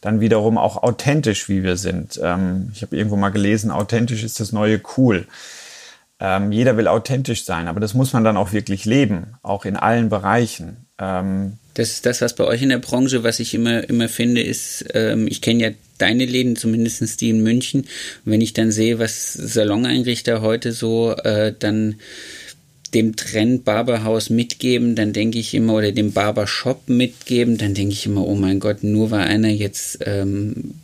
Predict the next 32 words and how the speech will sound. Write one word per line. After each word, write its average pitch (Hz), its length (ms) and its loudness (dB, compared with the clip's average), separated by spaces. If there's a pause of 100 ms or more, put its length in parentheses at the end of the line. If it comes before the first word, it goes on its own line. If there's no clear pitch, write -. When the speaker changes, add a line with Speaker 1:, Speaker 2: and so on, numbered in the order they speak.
Speaker 2:
braunes 113 560 0
laminiertes 110 1200 0
Holz - 880 0 (340)
von 120 320 2
mir, 117 380 2
äh, 110 240 0
am 110 160 0
Schrank 117 420 0
hat, 113 180 0
ist - 280 -6
das 107 160 -2
jetzt 104 180 -4
leider 107 320 2
immer 113 240 2
noch 110 240 0
nicht 113 300 0
wirklich 113 400 0
authentisch 113 560 -2
und, 113 400 0 (100)
äh, 110 240 2 (520)
zielgruppenorientiert. 98 1300 0
Das 98 220 -2
jetzt 107 260 -2
nur, 110 180 2
weil 110 140 4
mir 107 100 4
das 101 160 -2
gerade 107 200 -2
dazu 104 280 -2
einfällt. - 360 0
Entschuldigung, 98 440 0
ich - 320 -8